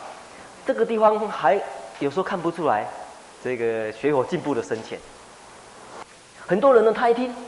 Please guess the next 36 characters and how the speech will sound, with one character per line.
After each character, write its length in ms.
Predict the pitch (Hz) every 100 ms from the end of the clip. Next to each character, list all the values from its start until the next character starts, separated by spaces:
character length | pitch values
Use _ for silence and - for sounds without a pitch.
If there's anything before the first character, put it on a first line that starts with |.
| - - - - - - - -
在 160 | 269 220
他 260 | 226 220 220
内 380 | 240 233 208
心 260 | 196 214 208
的 100 | 180
这 140 | 170
个， 800 | 160 156 143 139 131 127 120 117 117 - - - - - - - - - -
嗯， 920 | 120 113 110 107 104 104 98 98 98 - - - - - -
平 200 | 170 220
常 160 | 165
的， 140 | 151 147
或 260 | - 220
许 120 | 151 127
他 160 | 180
天 200 | 175 185
生 80 | 175
的 80 | 151
善 160 | 160
根 140 | 143 143
也 80 | 107
不 140 | 120
一 40 |
定 160 | 120 117
啊， 80 | 92 - - - -
或 100 | 165
者 140 | 147
说 160 | 160 156
他 0 |
后 220 | - 156
天 100 | 160
学 160 | 135
来 80 | 127
也 60 | 104
不 100 | 117
一 20 |
定， 120 | 113